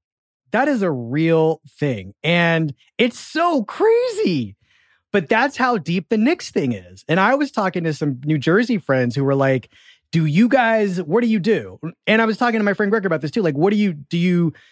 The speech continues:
do New Jersey people transfer to the loyalty and the passion?" They're not going to the Knicks, obviously. So I guess they're Nets fans. Um, but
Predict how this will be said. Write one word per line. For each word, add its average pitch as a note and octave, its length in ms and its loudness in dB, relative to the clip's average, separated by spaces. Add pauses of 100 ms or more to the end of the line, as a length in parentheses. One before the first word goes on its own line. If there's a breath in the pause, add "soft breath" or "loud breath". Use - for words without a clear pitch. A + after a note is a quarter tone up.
(120)
do F3 120 4
New F3+ 160 4
Jersey A3 320 2
people G3 220 -2
transfer E3 680 0
to D#3 40 0
the D3 100 0
loyalty C#3 760 0 (200)
and C#3 160 2
the C3 80 4
passion?" C3+ 380 0
They're D3 100 2
not G3+ 180 0
going D#3+ 160 0
to B2+ 60 -4
the A#2 60 -6
Knicks, C3 340 -4
obviously. G2+ 680 -16 (240)
So - 100 0
I D#3 80 4
guess F3 240 0
they're D#3+ 160 0
Nets F3 300 -2
fans. G2+ 520 -10 (560)
Um, C#3+ 640 2 (720)
but F3+ 240 0